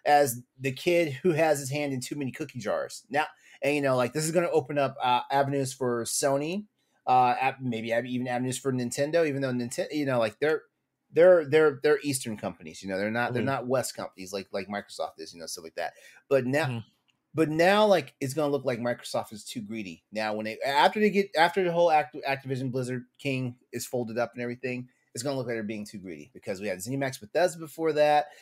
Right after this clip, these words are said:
Speaker 1: and we had a couple other smaller studios, you know, like, you know, in the years building up. They didn't have much momentum during covid because I think they were, I think they were banking on the fact that the Xbox Series X was gonna put them back on the map, which we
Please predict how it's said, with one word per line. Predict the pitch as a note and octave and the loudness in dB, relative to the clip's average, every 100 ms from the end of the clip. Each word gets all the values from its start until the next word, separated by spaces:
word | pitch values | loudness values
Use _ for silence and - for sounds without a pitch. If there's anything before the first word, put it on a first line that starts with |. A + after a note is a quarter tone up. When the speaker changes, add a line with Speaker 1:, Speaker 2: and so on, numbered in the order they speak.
| - | -6
Speaker 1:
and | G#2 A2+ | -4 -2
we | |
had | A#2+ A#2 | -2 -2
a | |
couple | - C#3+ C3 | -2 -2 0
other | B2 A2+ | 0 -2
smaller | - D#3 E3 D#3 | -4 0 0 -2
studios, | E3 D#3+ D#3+ C#3+ C3+ | -4 -2 -2 -2 -4
you | C3+ | -4
know, | B2+ B2 | -2 0
like, | A#2 A2+ - | 0 -2 -4
you | C#3 | -4
know, | C3 B2+ | -2 -2
in | B2+ B2+ | -4 -2
the | |
years | B2 B2+ A2 | 0 -2 -2
building | B2 A#2 C#3 | -4 -4 -2
up. | D3+ - _ _ - | -4 -6 _ _ -2
They | |
didn't | A#3 C#4+ | 0 0
have | C4 A#3 | 0 0
much | G3+ G3+ - | 2 2 0
momentum | D#3 D3+ D#3+ E3+ D#3 | -4 -4 -4 -4 -2
during | D#3+ C#3+ B2 | 0 0 0
covid | D#3+ F3 F#3+ D#3+ | 4 4 4 -4
because | C3+ D3 C3 | -2 0 0
I | B2 | 0
think | F#3+ B3 | -2 0
they | G3 | 2
were, | D#3+ C3 - _ - D#3 | 4 2 -4 _ -6 -2
I | |
think | C#3 C#4 | 0 2
they | C4+ | 4
were | G#3+ | 4
banking | D3 F#3+ F#3+ F#3 | 8 8 6 -2
on | D#3+ | -4
the | |
fact | C3+ D3+ C#3 | 0 0 0
that | B2+ | -2
the | |
Xbox | B2+ C3 C#3+ C3 | -4 -2 -2 -2
Series | - C#3+ B2+ B2 | -2 -2 0 0
X | B2+ - | -2 -6
was | - | -8
gonna | A2 | -8
put | B2 - | -8 -10
them | A2+ | -2
back | A2 G#2+ | 0 0
on | A2+ | -2
the | G2+ | -4
map, | G2+ C3 D3 - | -2 -2 -2 -6
which | A2+ G#2 - F#2 | -10 -10 -16 -20
we | G2 G2+ G2 F#2 F2+ E2+ | -14 -12 -12 -16 -20 -20